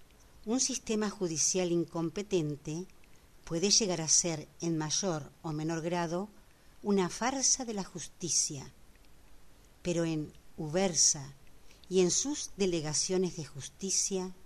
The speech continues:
nos valemos de seres de la más elevada y desarrollada mentalidad espiritual como jurados jueces.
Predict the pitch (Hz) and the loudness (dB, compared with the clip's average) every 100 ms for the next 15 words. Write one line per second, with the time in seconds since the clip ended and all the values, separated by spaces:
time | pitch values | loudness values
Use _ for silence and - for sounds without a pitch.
0 | - - - - - - 180 185 185 208 | -20 -20 -20 -20 -20 -2 4 4 4 2
1 | 254 277 277 196 - 190 196 196 190 - | 2 0 0 0 2 2 0 2 0 -2
2 | - - - - 175 175 175 226 - - | -10 -20 -20 -4 0 2 2 2 2 -2
3 | - - - - 214 196 175 151 208 247 | -6 -20 -20 -6 0 2 2 2 -2 -2
4 | 247 - 196 185 180 - 170 165 - 214 | -6 -6 -2 2 4 4 2 -2 -2 -2
5 | 202 202 - - - - 185 202 214 214 | -2 -2 -4 -20 -20 -6 2 4 4 0
6 | - 202 185 226 233 190 - 165 151 - | -4 -2 -2 -2 -2 -4 -6 -10 -10 -4
7 | 175 185 185 175 - - - - - - | -2 0 -2 -6 -18 -20 -20 -20 -10 -2
8 | 185 175 - 170 165 156 156 - 233 - | 0 0 0 -4 -2 -4 -6 -2 2 2
9 | 147 135 - | 0 -4 -6